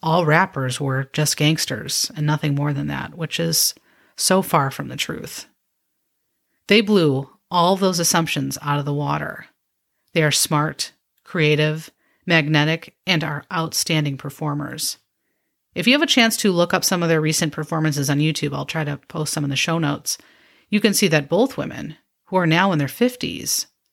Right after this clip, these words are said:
often perform live, meaning they do not lip sync, and they also dance.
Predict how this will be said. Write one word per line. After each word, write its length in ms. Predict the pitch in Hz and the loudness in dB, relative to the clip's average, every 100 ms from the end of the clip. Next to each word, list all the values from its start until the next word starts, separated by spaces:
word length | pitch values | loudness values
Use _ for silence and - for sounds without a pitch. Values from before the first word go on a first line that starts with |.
| _ _ - | _ _ 0
often 400 | 196 - 165 143 | 0 2 0 0
perform 720 | 160 - 190 180 127 127 147 _ | -4 0 2 2 2 -4 -8 _
live, 640 | 160 151 175 135 - - - _ _ 247 - - | -2 2 4 2 -4 -10 -18 _ _ -20 -20 -2
meaning 380 | 170 151 - 156 | 0 0 -2 -4
they 100 | 151 | -2
do 160 | 147 156 | 0 2
not 180 | 143 | 2
lip 160 | 160 165 | 0 0
sync, 420 | - 151 - - _ _ - | -2 -2 -6 -14 _ _ -6
and 140 | 143 | 0
they 60 | 143 | 2
also 340 | 147 175 - | 2 0 0
dance. 600 | 131 143 208 127 135 - | 0 2 2 0 -2 -4